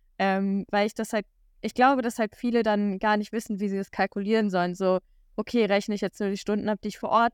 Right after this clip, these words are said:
bin, oder rechne ich auch die Nachbearbeitung ab? Rechne ich die in dem gleichen Preis ab oder, äh, rechne ich weniger ab? Also ich persönlich zum Beispiel mach's tatsächlich so, dass ich die Stunden vor Ort höher bepreise als die Stunden, die ich zu Hause vom Laptop sitze,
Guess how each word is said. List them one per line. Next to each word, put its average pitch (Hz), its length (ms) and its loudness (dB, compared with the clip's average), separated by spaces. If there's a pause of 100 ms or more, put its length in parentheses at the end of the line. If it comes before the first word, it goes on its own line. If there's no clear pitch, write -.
bin, 220 420 0
oder 185 240 -2
rechne 196 240 -4
ich - 120 -10
auch 196 100 -8
die 202 100 -6
Nachbearbeitung 208 800 0
ab? 196 220 -2 (420)
Rechne 208 300 0
ich 202 100 -10
die 208 240 -4
in 190 160 -2
dem 196 140 0
gleichen 208 320 2
Preis 226 420 0
ab 202 240 2
oder, 180 380 0 (160)
äh, - 80 -10
rechne 208 340 -6
ich - 160 -12
weniger 220 320 2
ab? 190 100 0
Also 185 160 -2
ich - 180 -4
persönlich 214 460 -2
zum 208 140 -2
Beispiel 196 240 -2
mach's 202 200 0
tatsächlich 208 440 -2
so, 196 120 -2
dass 196 200 -2
ich 202 120 -8 (340)
die 220 100 -2
Stunden 233 360 -2
vor - 200 -4
Ort 214 300 2
höher 220 260 2
bepreise 185 580 -2
als - 280 -2
die 196 100 -12
Stunden, 196 400 -4
die 180 80 -4
ich - 100 -10
zu 196 140 -8
Hause 196 260 0
vom 185 180 -6
Laptop 226 400 0
sitze, 208 500 0